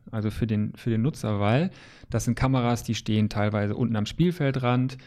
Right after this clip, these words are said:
das ist eine Spider-Cam, die hängt oben drüber, das ist eine Kamera, die steht, hängt unterm Stadiondach irgendwo in der Ecke. Also die haben quasi ja eine, eine dreidimensionale Koordinate.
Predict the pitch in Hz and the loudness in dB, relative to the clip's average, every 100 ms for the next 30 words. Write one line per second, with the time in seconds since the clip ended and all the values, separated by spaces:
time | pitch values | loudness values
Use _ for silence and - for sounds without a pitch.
0 | - - - 110 117 113 110 123 127 127 | -20 -20 -10 -8 -4 -4 -2 2 2 2
1 | 123 127 117 107 117 113 117 117 113 170 | 0 -2 0 -2 -6 -6 -6 -6 -4 -2
2 | 170 151 147 117 107 113 117 127 117 110 | 0 2 2 0 -2 -2 -2 0 0 0
3 | 110 - 120 113 - - 120 127 127 110 | -2 -2 -2 -2 -6 -4 0 0 0 -2
4 | - 127 165 139 139 139 - 123 117 110 | 0 0 2 0 0 -2 -2 -4 -2 -2
5 | 107 107 139 - 175 - - - - - | -2 -2 -2 -2 -4 -4 -16 -20 -20 -20
6 | - - 120 117 101 113 104 131 131 131 | -10 2 2 4 2 2 2 4 4 2
7 | - - 123 123 120 117 120 120 117 120 | -6 -2 0 2 2 2 2 2 2 2
8 | - - - 127 113 113 135 143 135 123 | 0 -2 -6 -2 0 2 2 2 2 2
9 | 120 120 - 120 110 113 147 - 151 | 2 0 0 -2 0 0 -2 -2 -6